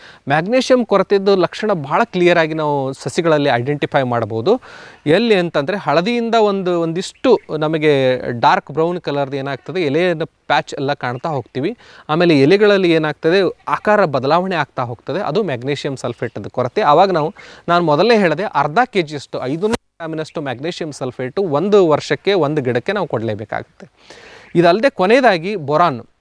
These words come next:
ಬೋರಾನ್ ಕೊರತೆ ಲಕ್ಷಣಗಳು ಕೂಡ ಬೇರೆ ಬೇರೆ ರೀತಿಯಾಗಿ ಕಾಣ್ತಾ ಹೋಗುತ್ತೆ. ಯಾವಾಗ ಬೋರಾನ್ ಕೊರತೆ ಲಕ್ಷಣ ಕ್ಲಿಯರ್ ಆಗಿ ನಾವು ಗಿಡದಲ್ಲಿ ನೋಡಬೇಕು ಅಂದರೆ ಯಾವಾಗಲೂ ಒಂದು ಗರಿ, ಒಂದು ಹೆಡೆ ಬಂತು ಅಂದರೆ ಅದಕ್ಕೆ ಸೈಡ್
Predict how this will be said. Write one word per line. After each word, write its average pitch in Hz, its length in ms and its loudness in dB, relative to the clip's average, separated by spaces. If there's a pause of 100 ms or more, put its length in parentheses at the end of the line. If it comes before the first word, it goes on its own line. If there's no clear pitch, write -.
(360)
ಬೋರಾನ್ 233 320 0
ಕೊರತೆ 185 320 -2
ಲಕ್ಷಣಗಳು 190 580 -4
ಕೂಡ 226 240 -4
ಬೇರೆ 170 260 2
ಬೇರೆ 160 240 2
ರೀತಿಯಾಗಿ 135 440 -2
ಕಾಣ್ತಾ 139 320 0
ಹೋಗುತ್ತೆ. 131 380 0
ಯಾವಾಗ 180 240 4
ಬೋರಾನ್ 156 600 0
ಕೊರತೆ 190 300 -2
ಲಕ್ಷಣ 175 300 -4
ಕ್ಲಿಯರ್ 208 460 2
ಆಗಿ 208 160 0
ನಾವು 185 180 -8
ಗಿಡದಲ್ಲಿ 151 320 -6
ನೋಡಬೇಕು 143 460 -6
ಅಂದರೆ 123 340 -6 (380)
ಯಾವಾಗಲೂ 233 420 4
ಒಂದು 190 240 0
ಗರಿ, 170 260 2
ಒಂದು 156 260 -6
ಹೆಡೆ 143 220 -2
ಬಂತು 156 380 -4
ಅಂದರೆ 139 220 -6
ಅದಕ್ಕೆ 202 280 -4
ಸೈಡ್ 208 360 -2